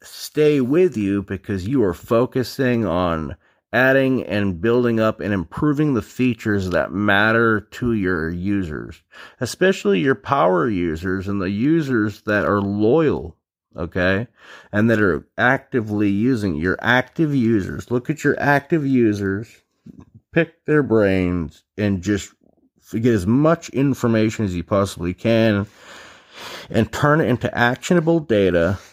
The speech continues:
that you can then implement and instruct your team to implement. And I'm telling you, by doing this,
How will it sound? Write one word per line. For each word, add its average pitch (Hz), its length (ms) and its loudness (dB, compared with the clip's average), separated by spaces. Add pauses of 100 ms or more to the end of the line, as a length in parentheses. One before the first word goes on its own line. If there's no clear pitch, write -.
that - 240 -8
you 120 100 2
can 110 260 0
then 107 200 4
implement 101 1000 0 (440)
and 101 220 2
instruct 104 560 0
your 98 100 2
team 95 640 0
to - 160 -6
implement. 71 600 -6 (500)
And 95 100 2
I'm 92 140 2
telling 107 480 0
you, 85 240 2
by 82 240 -2
doing 92 500 0
this, 67 400 -6